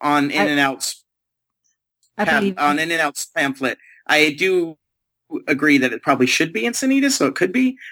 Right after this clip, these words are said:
Speaker 1: But it says five freeway to Pal-, Palomar Airport Road. And then the other one that's off the five is in Laguna Niguel, which is off of Avery Parkway. And those are both right off the freeway. You don't have to drive into towns or anything.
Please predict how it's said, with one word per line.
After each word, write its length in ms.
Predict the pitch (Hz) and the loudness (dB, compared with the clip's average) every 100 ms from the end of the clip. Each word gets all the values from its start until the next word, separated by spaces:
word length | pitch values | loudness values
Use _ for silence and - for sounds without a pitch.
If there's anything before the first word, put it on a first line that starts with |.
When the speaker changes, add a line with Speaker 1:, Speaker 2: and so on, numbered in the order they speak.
| - | -2
Speaker 1:
But 120 | 170 | 0
it 100 | 170 | 2
says 180 | 185 175 | 0 2
five 240 | 196 196 | 0 -2
freeway 300 | - 175 175 | -2 0 0
to 60 | 160 | -2
Pal-, 260 | - 156 - | -2 -4 -4
Palomar 360 | 160 165 156 | -2 0 2
Airport 300 | 139 139 151 | 0 0 -2
Road. 320 | 143 156 175 180 _ _ _ _ _ _ | 0 2 2 -2 _ _ _ _ _ _
And 280 | - 151 151 - _ _ _ _ _ - | -2 0 0 -6 _ _ _ _ _ -2
then 440 | 160 165 160 160 | 2 2 2 2
the 140 | 147 | 0
other 180 | 151 175 | 2 2
one 120 | 190 | 2
that's 140 | 175 - | 0 0
off 260 | 143 160 | 0 0
the 80 | - | -4
five 680 | - - 156 143 139 143 139 - | -4 0 0 2 2 0 -2 -4
is 200 | 139 135 | -4 -2
in 220 | - 139 | 0 0
Laguna 420 | 135 127 147 160 | 0 0 -2 0
Niguel, 720 | 160 143 135 151 135 120 143 196 _ _ _ - | 2 0 0 2 2 2 0 -4 _ _ _ -4
which 300 | 135 135 151 | -2 0 0
is 460 | 143 135 - - - | 2 2 0 -4 -6
off 260 | - 143 139 | -2 -2 0
of 140 | 135 131 | -4 0
Avery 420 | 160 151 156 143 | 0 0 0 -2
Parkway. 880 | - - 147 - _ 135 110 73 - _ _ _ _ _ _ _ _ _ _ | -2 -4 -4 -4 _ -12 -8 -8 -12 _ _ _ _ _ _ _ _ _ _
And 100 | 123 | -2
those 120 | 135 | 2
are 60 | 139 | 4
both 320 | 156 147 131 | 2 0 -4
right 320 | 127 151 156 | -4 -2 0
off 280 | 143 151 - _ _ - | -2 -4 -4 _ _ -14
the 60 | |
freeway. 360 | 131 143 139 139 | -4 -2 0 2
You 60 | |
don't 100 | 131 | 2
have 100 | 135 135 | 0 -2
to 60 | |
drive 260 | 131 135 123 | -2 -2 0
into 120 | 123 | -2
towns 400 | 120 120 117 117 | 0 0 0 -2
or 100 | 117 | -4
anything. 440 | 107 107 117 104 | -4 -4 -6 -6